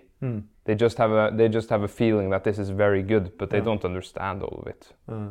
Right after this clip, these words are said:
Speaker 2: why it's so good. It's like, uh, uh, one of my friends who was sculpting, uh, down in, uh, Carrara. He was, he was,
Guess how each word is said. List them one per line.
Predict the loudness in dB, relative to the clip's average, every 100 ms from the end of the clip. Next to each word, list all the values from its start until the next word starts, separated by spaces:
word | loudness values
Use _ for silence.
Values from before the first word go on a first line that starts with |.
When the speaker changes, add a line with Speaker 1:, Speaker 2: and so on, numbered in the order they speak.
| -12
Speaker 2:
why | -12 -12
it's | -8
so | -8
good. | -6 -8 -10 -12
It's | 0
like, | 2 2 4
uh, | 2 2 -2 -20 -20 -16 -4
uh, | 2 2 2 2 0 0 0 -2
one | 0 0
of | 2
my | 0
friends | 0 0 -2 -2
who |
was | -6 -6
sculpting, | 0 2 2 0 -6 -6 -10 _ _ -14
uh, | -6 -4 -4 -2
down | 2 2 2
in, | -2 -4 -4
uh, | -6 -6
Carrara. | 0 4 4 2 -2 _ _ _ _ _ _
He | -4 2
was, | 4 2
he | 0 2
was, | 2 0